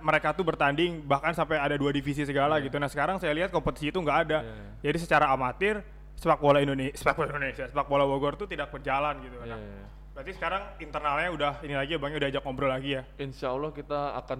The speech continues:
Speaker 2: terus jaga komunikasi yang baik.
Speaker 1: Hmm.
Speaker 2: Cita-citanya satu kok, pengen P S B tuh, apa,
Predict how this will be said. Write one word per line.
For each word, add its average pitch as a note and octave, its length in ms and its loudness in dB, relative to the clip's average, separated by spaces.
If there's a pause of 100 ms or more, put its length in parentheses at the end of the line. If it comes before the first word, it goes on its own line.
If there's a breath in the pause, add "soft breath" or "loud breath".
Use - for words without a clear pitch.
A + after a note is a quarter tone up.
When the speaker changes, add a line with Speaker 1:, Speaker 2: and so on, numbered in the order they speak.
Speaker 2:
terus C#3+ 180 -8
jaga B2+ 220 -6
komunikasi B2 640 -6
yang A#2+ 80 -8
baik. A#2 320 -4
Speaker 1:
Hmm. F3 160 -12 (560)
Speaker 2:
Cita-citanya C#3+ 560 -8
satu D3+ 320 -10
kok, D3 240 -14
pengen C3 240 -8
P B2+ 160 -6
S B2 100 -8
B C3 160 -8
tuh, D3+ 300 -10 (640)
apa, D3 400 -8